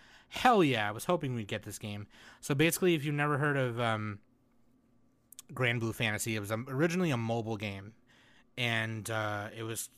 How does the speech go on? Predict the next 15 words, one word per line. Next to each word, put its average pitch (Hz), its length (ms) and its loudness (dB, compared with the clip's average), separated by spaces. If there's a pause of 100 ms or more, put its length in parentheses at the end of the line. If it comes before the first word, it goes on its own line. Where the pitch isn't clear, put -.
(160)
you 120 400 -10
know, 110 160 -4
you 104 140 -8
had 107 140 -8
heroes. 107 520 -4
It's 101 120 -8
like 123 80 -4
a 123 60 -6
R 113 180 -2
P 110 220 -10
G, 104 520 -8 (460)
gacha 101 300 -4
style 98 320 -6
mobile 98 300 -12
game. 98 360 -14